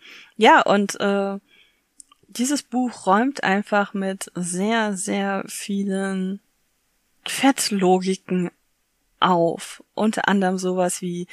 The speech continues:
wenn du nach achtzehn Uhr isst, dann wirst du dick. Oder mit Medikamenten kannst du nicht abnehmen. Oder deine Medikamente machen dich dick.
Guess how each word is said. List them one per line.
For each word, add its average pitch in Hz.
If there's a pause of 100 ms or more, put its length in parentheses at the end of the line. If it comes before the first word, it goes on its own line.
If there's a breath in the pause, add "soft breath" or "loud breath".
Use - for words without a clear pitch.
(260 loud breath)
wenn 269
du 339
nach 254
achtzehn 294
Uhr 269
isst, 285
dann 247
wirst 269
du 285
dick. 196 (500 soft breath)
Oder 196 (240)
mit 254
Medikamenten 247
kannst 208
du 247
nicht 240
abnehmen. 170 (360)
Oder 185
deine 165
Medikamente 185
machen 214
dich 202
dick. 190